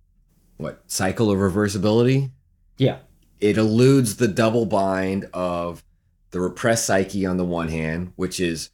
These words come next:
Speaker 1: psychical repression, but psychical repression doesn't exist alone. It needs the transcendent social instance. It needs social repression on the other hand,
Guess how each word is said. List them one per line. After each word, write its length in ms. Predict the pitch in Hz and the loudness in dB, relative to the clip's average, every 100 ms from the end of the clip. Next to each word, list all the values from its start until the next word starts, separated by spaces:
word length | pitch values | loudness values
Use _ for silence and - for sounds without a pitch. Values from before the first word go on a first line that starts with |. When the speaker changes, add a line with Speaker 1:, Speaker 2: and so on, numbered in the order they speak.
| _ | _
Speaker 1:
psychical 500 | - 85 80 87 87 | -6 -4 -4 -6 -4
repression, 720 | 90 - 87 - 80 80 78 - - | -4 -2 -4 -2 -6 -6 -10 -16 -10
but 260 | 92 80 - | -10 -8 -8
psychical 340 | 98 110 135 | -8 -6 -6
repression 420 | 117 123 127 113 | -4 -2 -4 -4
doesn't 240 | 98 92 87 | -4 -4 -6
exist 220 | 87 - | -6 -6
alone. 300 | 92 107 90 | -2 -2 -2
It 200 | 92 90 | -4 -4
needs 560 | 98 107 117 120 90 - | -2 2 2 2 -2 -8
the 120 | 98 | -8
transcendent 840 | - - 98 95 - 104 101 90 | -8 -6 -4 -4 -4 -4 -4 -6
social 480 | - 104 98 - 90 | -6 -4 -4 -4 -8
instance. 760 | 87 92 87 - 85 78 76 - | -6 -6 -6 -8 -8 -10 -10 -14
It 160 | - 90 | -8 -4
needs 260 | 104 110 - | 0 0 0
social 360 | 101 95 92 | -2 -2 -6
repression 440 | 85 - 82 - 78 | -6 -6 -6 -6 -8
on 140 | 78 | -6
the 120 | 78 | -2
other 240 | 107 139 107 | 2 2 2
hand, 480 | 95 85 82 80 | 0 -4 -6 -8